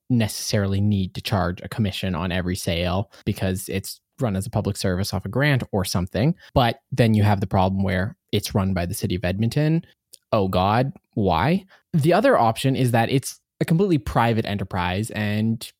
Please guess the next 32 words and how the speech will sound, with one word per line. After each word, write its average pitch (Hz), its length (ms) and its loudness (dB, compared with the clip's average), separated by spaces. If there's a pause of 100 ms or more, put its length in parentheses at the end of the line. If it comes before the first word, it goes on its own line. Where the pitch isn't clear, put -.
(200)
there's 107 260 -2
some 110 880 -2
bureaucratic 107 520 -2
organization 101 500 -4
that's 104 160 -4
spun - 340 -4
up 98 140 -4
to - 100 -10
run 135 200 -2
this 208 120 -2
thing, 95 260 -4 (200)
in 160 80 0
which 185 120 0
case 202 300 -2 (100)
they 175 100 4
need 208 100 2
to 208 80 -2
take 202 180 0
a 190 60 0
cut 156 240 2
of 143 80 0
sales 104 720 -2 (140)
to 101 500 0 (260)
do 285 140 2
this. - 240 -4 (160)
Now, 147 140 2
if 139 160 -2
I'm 208 520 0
a 117 100 0
business 110 420 -2
who, 107 200 0
like, 104 380 -4